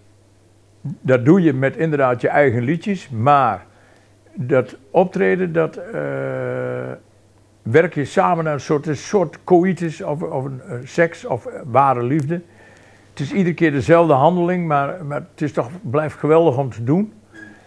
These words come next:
En, eh, met een publiek werk je samen naar een soort apotheose, een, een soort hoge coïtus, hoogtepunt. En, en, en, eh, dit is meer een,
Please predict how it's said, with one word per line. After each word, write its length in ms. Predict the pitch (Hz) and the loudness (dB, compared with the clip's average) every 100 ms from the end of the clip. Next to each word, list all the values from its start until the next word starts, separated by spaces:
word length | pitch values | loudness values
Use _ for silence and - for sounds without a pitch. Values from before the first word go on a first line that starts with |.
| _ _ | _ _
En, 460 | 294 160 151 180 | -2 -2 -2 -6
eh, 720 | 175 160 147 139 135 131 127 - - _ _ _ _ - - - 185 156 | -4 -2 -2 -2 -2 -4 -6 -10 -16 _ _ _ _ -20 -20 -18 -14 -10
met 200 | 160 143 | -4 -2
een 280 | 139 131 175 - - | -2 -4 -10 -14 2
publiek 400 | 143 147 202 - | 4 4 0 0
werk 320 | 156 175 165 | 2 2 2
je 100 | 147 | -4
samen 400 | - 165 156 151 | 2 2 2 -2
naar 180 | 139 135 | -4 -6
een 60 | |
soort 400 | - 151 127 - - _ _ _ | -4 -2 -2 -6 -20 _ _ _
apotheose, 800 | - - 127 110 123 120 123 120 | -2 -2 -2 -4 0 2 2 0
een, 340 | 127 123 113 110 - | -4 -6 -10 -12 -12
een 200 | 113 110 | -14 -12
soort 220 | - 107 | -10 -6
hoge 340 | 104 120 120 104 - | -2 -2 -2 -8 -8
coïtus, 480 | - 110 110 120 | -4 -2 -4 -8
hoogtepunt. 640 | - 98 - 113 - 113 - - - - - - - - _ _ _ | -6 -6 -6 -8 -6 -6 -8 -16 -20 -20 -20 -20 -20 -20 _ _ _
En, 540 | 147 143 135 131 208 | 4 4 2 -2 -8
en, 340 | 226 127 120 214 | -4 -4 -4 -4
en, 340 | 120 117 110 | -4 -4 -6
eh, 360 | 117 107 104 101 | -4 -2 -2 -4
dit 240 | 117 123 147 | -2 0 -2
is 160 | - | -6
meer 400 | 208 156 143 139 | -10 -6 -6 -4
een, 240 | 139 131 | -6 -8